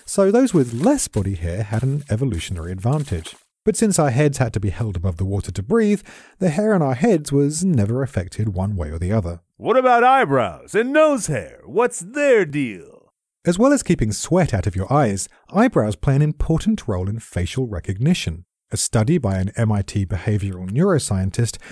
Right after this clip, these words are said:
Speaker 1: found that people could recognize photos of celebrities with the eyes removed sixty percent of the time. But when it was the eyebrows that were removed,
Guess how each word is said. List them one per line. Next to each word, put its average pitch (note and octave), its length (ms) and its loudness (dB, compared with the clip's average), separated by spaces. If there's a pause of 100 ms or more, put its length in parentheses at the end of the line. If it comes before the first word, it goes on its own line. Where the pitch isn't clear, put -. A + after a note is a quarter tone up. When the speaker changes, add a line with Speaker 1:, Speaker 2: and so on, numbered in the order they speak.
(160)
Speaker 1:
found G3 200 4
that G#3 80 2
people G3+ 220 0
could E3+ 200 0
recognize A3 500 2
photos C#3 440 2
of A2 80 -2
celebrities A2 720 -2
with F2 100 -6
the F2+ 180 -8
eyes E3+ 300 0
removed G2 420 -4
sixty - 540 -4
percent G#2+ 400 -4
of F#2 80 -10
the - 80 -8
time. B2+ 400 0 (300)
But A2 100 -2
when A#2+ 140 2
it G#2+ 60 -4
was G#2 120 -4
the G#2+ 220 -6
eyebrows C#3 500 2
that A2 120 -6
were A2 100 -4
removed, G#2+ 500 -2